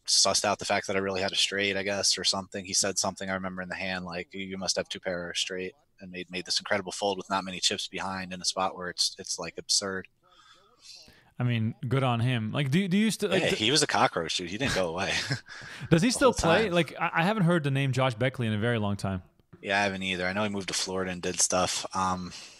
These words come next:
Speaker 1: look, I smile when I hit three of a kind. That's funny. <laughs> Uh, yeah, I don't really keep in touch with him anymore. I know he had some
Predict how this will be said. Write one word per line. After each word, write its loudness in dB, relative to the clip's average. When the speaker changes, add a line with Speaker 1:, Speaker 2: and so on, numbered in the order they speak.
Speaker 1:
look, 0
I 2
smile 2
when 0
I 0
hit -2
three -4
of -4
a -8
kind. -6
That's -2
funny. -6
<laughs> -6
Uh, 8
yeah, 10
I 10
don't 8
really 6
keep 0
in -4
touch 6
with -2
him 2
anymore. 2
I 2
know 4
he 6
had 4
some 2